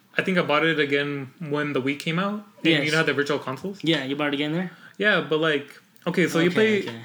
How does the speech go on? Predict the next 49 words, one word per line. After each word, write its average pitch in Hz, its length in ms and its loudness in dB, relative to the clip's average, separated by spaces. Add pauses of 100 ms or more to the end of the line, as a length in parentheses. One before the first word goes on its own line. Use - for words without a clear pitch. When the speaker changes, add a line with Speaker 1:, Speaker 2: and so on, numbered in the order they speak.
Speaker 1:
but 180 80 6
let's 208 160 4
take 233 140 -2
about 180 240 2
Super 170 240 -4
Mario 143 200 2
three 123 400 0
as 135 140 0
a 139 60 2
better 127 180 2
example, 120 380 -2
'cause - 180 -8
I 170 80 2
feel 214 200 0
like 196 180 0
with 165 80 -10
that 170 160 2
game, 185 300 -2 (760)
you 160 100 0
can 226 140 2
get 208 180 4
lost, 170 280 2
like, 147 200 0
in 156 140 0
those, 135 160 0
like, 127 200 -2
blue 143 120 -2
castles 143 600 0
and, 131 120 -4
like, 120 400 -6 (220)
Speaker 2:
Yes, 117 300 -8
definitely. 117 560 -8
Speaker 1:
um, 139 280 -2
Speaker 2:
All 131 60 0
those 127 160 -2
damn 131 280 -2
doors. 139 440 -4 (240)
Speaker 1:
Oh 147 80 -2
yeah, 143 140 -2
all 165 260 -2
those 180 180 2
damn 175 280 2
Speaker 2:
Fuck, 170 60 -2
dude. 170 120 0
Speaker 1:
doors, 180 300 0 (460)
or, 151 120 0
like, 143 280 -2
going 170 260 2
up. 185 220 -4